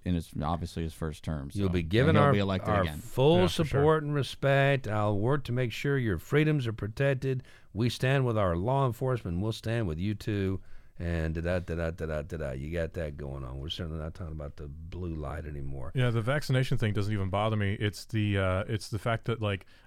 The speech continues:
Speaker 3: I don't want anyone from the L A P D working here.
Speaker 2: Do y'all remember, uh,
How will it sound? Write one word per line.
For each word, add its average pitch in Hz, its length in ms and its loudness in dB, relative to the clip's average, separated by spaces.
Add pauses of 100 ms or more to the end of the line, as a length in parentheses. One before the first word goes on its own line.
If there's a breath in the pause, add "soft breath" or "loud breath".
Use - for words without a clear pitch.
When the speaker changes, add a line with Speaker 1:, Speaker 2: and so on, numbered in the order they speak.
(120)
Speaker 3:
I 113 80 0
don't 135 140 2
want 127 180 2
anyone 110 200 0
from 107 120 -4
the 101 80 0
L 104 160 0
A 98 80 -2
P 101 160 -4
D 101 140 -2
working 98 280 4
here. 113 300 4 (300 loud breath)
Speaker 2:
Do 127 80 0
y'all 170 260 8
remember, 156 560 4
uh, 120 360 4